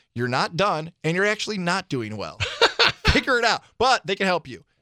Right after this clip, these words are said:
All I gotta do is go on Facebook. Follow Lily and David Fine Jewelers on Facebook and find out the rules, how you can enter to be a part of the twelve days of giveaways. It's very simple. They're doing drawings every single day. And if you want that perfect gift for her, yeah, it's kind of easy with Lily and David Fine Jewelers. I know from experience, my wedding band, my engagement ring, and more.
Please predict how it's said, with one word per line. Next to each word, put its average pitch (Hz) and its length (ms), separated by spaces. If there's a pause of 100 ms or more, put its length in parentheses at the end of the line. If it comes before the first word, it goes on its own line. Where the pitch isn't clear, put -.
(140)
All 180 80
I 233 60
gotta 254 120
do 262 80
is 190 80
go 214 100
on 196 100
Facebook. 190 420
Follow 190 340
Lily 202 260
and 180 80
David 147 240
Fine 143 220
Jewelers 135 220
on 117 120
Facebook 151 540 (280)
and 113 100
find 165 200
out 202 100
the 202 40
rules, 160 280
how 127 140
you 123 380
can 214 160
enter 110 260 (120)
to - 80
be 151 80
a 147 60
part 147 180
of 123 40
the 120 60
twelve 120 240
days 117 180
of 110 60
giveaways. 117 300
It's 131 160
very 139 440
simple. 120 420 (300)
They're 143 80
doing 160 220
drawings 143 420
every 147 160
single 143 180
day. 127 100
And 123 80
if 113 140
you 151 80
want 175 160
that 143 200
perfect 147 400
gift 139 180
for 117 120
her, 160 300 (600)
yeah, 139 280
it's - 160
kind - 160
of 156 80
easy 180 240
with 156 120
Lily 175 220
and 160 80
David 160 220
Fine 160 280
Jewelers. 160 300
I 165 100
know 208 100
from 190 100
experience, 180 500
my 135 140
wedding 147 260
band, 151 220
my 123 120
engagement 131 460
ring, 123 180
and 117 80
more. 139 300